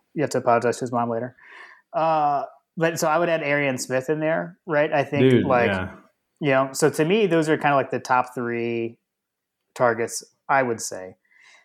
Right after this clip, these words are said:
Speaker 1: And then you've got my, my next bucket, I've got, uh, Rosemary Jack Saint and Blaylock in great talent. Um,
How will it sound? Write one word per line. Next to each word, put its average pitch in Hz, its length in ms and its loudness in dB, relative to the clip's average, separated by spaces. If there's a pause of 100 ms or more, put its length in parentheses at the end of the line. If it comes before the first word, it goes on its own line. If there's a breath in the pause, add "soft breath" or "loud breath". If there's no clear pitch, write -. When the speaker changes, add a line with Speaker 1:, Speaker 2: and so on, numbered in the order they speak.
(200 soft breath)
Speaker 1:
And 139 240 0
then 185 400 2
you've 135 220 0
got 131 480 2 (120)
my, 143 220 0
my 135 180 2
next 156 300 0
bucket, 131 460 0 (160)
I've 131 200 2
got, 123 360 2 (140)
uh, 120 440 0
Rosemary 139 340 0
Jack 123 240 0
Saint 123 320 -4 (140)
and 113 120 -14
Blaylock 117 520 0 (640)
in 120 840 0 (480)
great 135 260 0
talent. 139 460 2 (520)
Um, 120 720 0